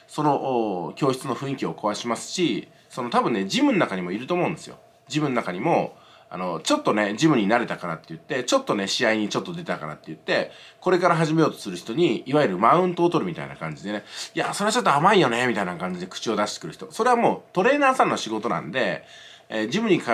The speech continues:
っている、うー、そのね、会員さんが自分の選んだトレーナーさんに指導を受ける分には、しっかりと受け止めると思いますけども、なんかよくわかんない人が横から口出すとね、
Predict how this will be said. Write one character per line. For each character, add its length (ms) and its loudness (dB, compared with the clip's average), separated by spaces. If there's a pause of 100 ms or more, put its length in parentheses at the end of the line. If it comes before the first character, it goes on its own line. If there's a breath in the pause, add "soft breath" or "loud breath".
(120)
っ 20 -4
て 180 -2
い 100 4
る、 340 4 (140)
う 80 -10
ー、 360 -6
そ 120 -10
の 80 -4
ね、 180 -6
会 220 2
員 120 -2
さ 140 2
ん 80 -4
が 300 0
自 160 -4
分 240 -4
の 260 2 (300 loud breath)
選 200 2
ん 40 0
だ 120 2
ト 120 0
レ 120 4
ー 20 2
ナ 160 4
ー 20 -4
さ 120 2
ん 40 0
に 60 -4
指 160 -4
導 100 2
を 60 6
受 100 0
け 40 2
る 100 2
分 180 -6
に 80 -6
は、 260 2 (160 loud breath)
し 140 -14
っ 20 -20
か 140 -2
り 80 -2
と 100 -2
受 160 -4
け 60 -4
止 40 -2
め 120 -2
る 60 -8
と 100 -14
思 100 -12
い 40 -12
ま 120 -10
す 80 -18
け 80 -14
ど 100 -10
も、 260 -6
な 100 0
ん 40 -2
か 80 -2
よ 120 2
く 80 2
わ 100 6
か 100 4
ん 40 0
な 80 0
い 20 -10
人 120 -8
が 100 -4
横 180 -4
か 80 0
ら 80 0
口 220 -12
出 100 2
す 80 -10
と 80 -10
ね、 180 -10